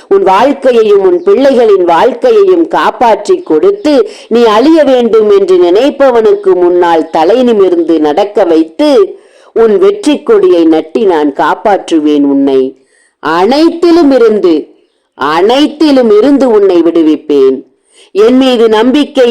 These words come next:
இருந்தால் உடனடியாக என் எந்திரங்களை பெற்று,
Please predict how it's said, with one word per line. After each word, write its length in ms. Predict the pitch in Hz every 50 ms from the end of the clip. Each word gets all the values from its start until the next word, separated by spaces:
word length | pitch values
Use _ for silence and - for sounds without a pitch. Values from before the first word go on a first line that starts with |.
| 220
இருந்தால் 600 | 214 220 233 247 247 240 269 285 294 294 269 233 202 202 208 - - - _ _ -
உடனடியாக 880 | 180 190 233 247 262 254 240 226 196 196 196 185 180 175 185 208 220 247 294 285 247 214 - - - - -
என் 260 | - 202 226 226 220
எந்திரங்களை 840 | 196 214 208 233 262 240 294 285 269 262 240 233 214 214 202 196 190 180
பெற்று, 520 | 175 - 180 180 - - - - 285 294